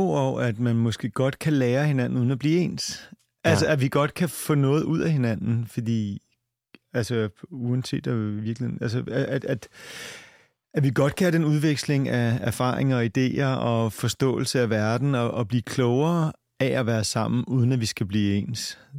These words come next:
Speaker 1: Det
Speaker 2: Ja.
Speaker 1: tror jeg også er vigtigt, at, at, at begge dele eksisterer, at man kan godt lade sig, ligesom man med, med alle mulige andre mennesker, man mødes i livet, man lader sig inspirere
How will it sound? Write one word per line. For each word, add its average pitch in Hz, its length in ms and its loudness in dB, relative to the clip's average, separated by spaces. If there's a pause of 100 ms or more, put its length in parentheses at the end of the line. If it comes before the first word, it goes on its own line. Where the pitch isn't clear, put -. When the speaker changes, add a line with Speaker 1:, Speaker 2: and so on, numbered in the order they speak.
(120)
Speaker 1:
Det 123 80 2
Speaker 2:
Ja. 107 80 6
Speaker 1:
tror 92 180 0
jeg 131 60 4
også 131 160 2
er 135 40 -4
vigtigt, 139 420 0
at, 123 120 0
at, 131 180 -2
at 131 140 -2
begge 139 260 2
dele 147 360 2
eksisterer, 147 720 0
at 117 300 -2
man 120 160 2
kan 110 80 -8
godt 131 160 0
lade 151 120 0
sig, 127 220 0
ligesom 135 220 0
man 135 240 2
med, 120 120 2
med 110 120 2
alle 123 80 2
mulige 127 160 2
andre 127 160 2
mennesker, 123 320 0
man 123 100 0
mødes 117 160 0
i - 60 -4
livet, 120 120 0
man 120 100 0
lader 113 100 2
sig 113 140 -4
inspirere 127 560 0